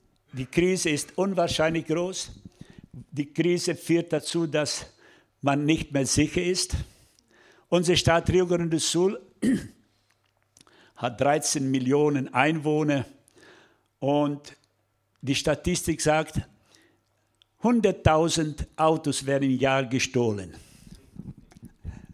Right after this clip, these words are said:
Die Autos werden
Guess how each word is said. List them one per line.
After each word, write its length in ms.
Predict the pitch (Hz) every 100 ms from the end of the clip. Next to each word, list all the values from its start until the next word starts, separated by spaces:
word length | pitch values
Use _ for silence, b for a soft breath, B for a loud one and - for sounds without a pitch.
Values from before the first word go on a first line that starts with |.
| - B B B B B B B B B _ _ _ _ _ _ _ _ _ - _ _
Die 160 | 135 156
Autos 400 | 180 175 - 156
werden 300 | 156 147